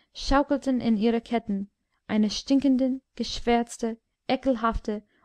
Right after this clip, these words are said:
unkenntliche Masse. Der Krüppel schleuderte seine Fackel auf sie herab, kletterte behende bis zur Decke empor und verschwand durch das Kuppelfenster.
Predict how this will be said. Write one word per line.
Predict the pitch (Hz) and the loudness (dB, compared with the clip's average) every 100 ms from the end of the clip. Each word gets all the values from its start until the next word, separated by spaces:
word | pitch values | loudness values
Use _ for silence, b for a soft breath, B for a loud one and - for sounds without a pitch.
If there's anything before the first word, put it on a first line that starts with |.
| _ | _
unkenntliche | - 269 269 - 254 - 226 214 | 2 4 4 2 0 0 -4 0
Masse. | 208 202 - 180 180 _ _ _ _ _ _ b b b b - | 0 -2 -4 -10 -10 _ _ _ _ _ _ b b b b -2
Der | 233 | -2
Krüppel | - 302 311 311 | -2 -2 0 0
schleuderte | - - 247 262 269 262 | 0 0 2 2 0 -4
seine | 240 254 240 | 0 4 4
Fackel | 233 - 240 254 | 4 2 -2 -2
auf | 233 233 233 | 0 0 -2
sie | - 233 233 | -2 -2 0
herab, | 233 220 196 190 - b b b - | 0 0 -2 -4 -10 b b b -4
kletterte | 277 269 277 247 247 | 2 2 2 2 4
behende | 247 233 240 240 240 | 6 6 6 4 2
bis | 226 240 - | 0 -4 -4
zur | - 247 | -2 0
Decke | 240 240 233 233 | 2 0 -2 -4
empor | 220 226 208 190 190 b b b - | -2 -2 0 -2 -2 b b b -2
und | 214 | -2
verschwand | 214 208 - 233 262 269 233 | -2 -4 -2 0 2 2 0
durch | 226 | -4
das | - 220 - | -4 -8 -6
Kuppelfenster. | - 214 208 - 196 185 - 185 180 | -8 -4 -4 -2 -2 -2 -6 -10 -10